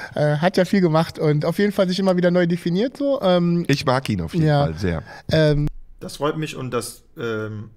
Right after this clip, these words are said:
Speaker 3: merke ich auch, wenn wir uns mal treffen.
Speaker 1: Und das,
Speaker 2: Props.
Speaker 1: ja, Props an Cynic. <laughs> Mister Respektlos. Guckst du auch manchmal Battles von ihm oder kennst du nur die?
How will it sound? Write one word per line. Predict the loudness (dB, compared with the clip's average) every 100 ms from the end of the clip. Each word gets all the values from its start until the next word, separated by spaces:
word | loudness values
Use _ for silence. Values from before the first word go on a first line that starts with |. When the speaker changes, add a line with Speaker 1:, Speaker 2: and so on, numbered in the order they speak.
| -18
Speaker 3:
merke | -4 -4 -4
ich | -4
auch, | -4 -4 -6 -20 -8
wenn | -6
wir | -4
uns | -6 -10
mal | -12
treffen. | -12 -16 -20 -20 -20 -20 -10 -8 -8 -4
Speaker 1:
Und | 0 2 4
das, |
Speaker 2:
Props. | 4 4 -2 -2
Speaker 1:
ja, | 0 0 -2 -4
Props | -2 0 -2
an | -6
Cynic. | -4 -6 -6 -6 -4 2 4 4 2 2 0
<laughs> | 0
Mister | -2 0 0 0 0
Respektlos. | -4 -4 -4 -2 -2
Guckst | 0
du | 2
auch |
manchmal | 2 2
Battles | 2 0 2
von | 0
ihm | 2
oder | 2 0
kennst | 0 -2
du |
nur | -2
die? | -2